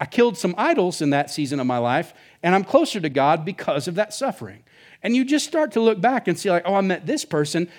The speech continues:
and that's how I ended up in this career. And then we met this person, and that's how we ended up a part of this church." And you see God's hand on your life. In seasons when you thought, "All is lost, all is wrong,"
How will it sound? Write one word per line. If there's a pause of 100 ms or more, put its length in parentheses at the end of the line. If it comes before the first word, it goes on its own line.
(140)
and
that's
how
I
ended
up
in
this
career. (260)
And
then
we
met
this
person,
and
that's
how
we
ended
up
a
part
of
this (260)
church." (200)
And
you
see
God's
hand
on
your
life. (320)
In
seasons
when
you
thought,
"All
is
lost,
all
is (440)
wrong,"